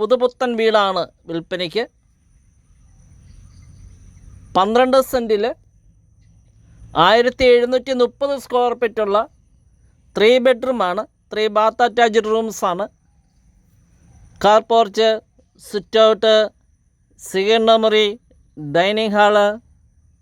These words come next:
കിച്ചൺ, വർക്ക് ഏരിയ. ഉടമ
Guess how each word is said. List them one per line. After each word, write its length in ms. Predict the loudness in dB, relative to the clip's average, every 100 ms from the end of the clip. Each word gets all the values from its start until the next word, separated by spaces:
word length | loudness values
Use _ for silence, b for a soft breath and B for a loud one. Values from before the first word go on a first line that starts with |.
| _ _ _ _ _ _ -20 -8 -4
കിച്ചൺ, 340 | -2 0 2 4 4
വർക്ക് 280 | 0 -2 -2
ഏരിയ. 200 | 0 -2 -4 -6 _ _ _ _ _ _ _ _ _ _ _ _ _ -20 -20 -20 -20 -20 -20 -20 -20 -20 -20 -20 -10 0
ഉടമ 260 | 2 4 4